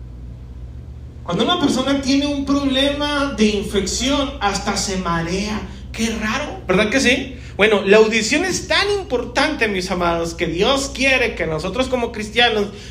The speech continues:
tampoco nos rasquemos nuestros oídos espirituales. Segunda a Timoteo, capítulo cuatro, versículo tres. Reina Valera también, por favor. Fíjese lo que el Señor Jesucristo, el Espíritu Santo está hablando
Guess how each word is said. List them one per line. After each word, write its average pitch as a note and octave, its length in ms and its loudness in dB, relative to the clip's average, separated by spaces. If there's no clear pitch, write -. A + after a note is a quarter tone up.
tampoco A3 840 2
nos F#3+ 280 0
rasquemos A#3 680 0
nuestros G3 480 -4
oídos G#3 460 2
espirituales. G3 1040 -2
Segunda A#3+ 540 6
a B3 80 0
Timoteo, A#3 540 4
capítulo A3 540 0
cuatro, A#3 320 4
versículo G#3+ 600 0
tres. A3+ 500 -6
Reina A3 320 4
Valera A3+ 380 6
también, G#3+ 400 4
por G3+ 140 -2
favor. G3+ 600 4
Fíjese B3+ 300 2
lo A3+ 140 2
que A3 80 2
el G#3 60 2
Señor G#3+ 280 0
Jesucristo, A#3+ 880 -2
el G3 120 2
Espíritu A3 400 -2
Santo A#3 260 -2
está A#3+ 200 0
hablando A#3+ 680 2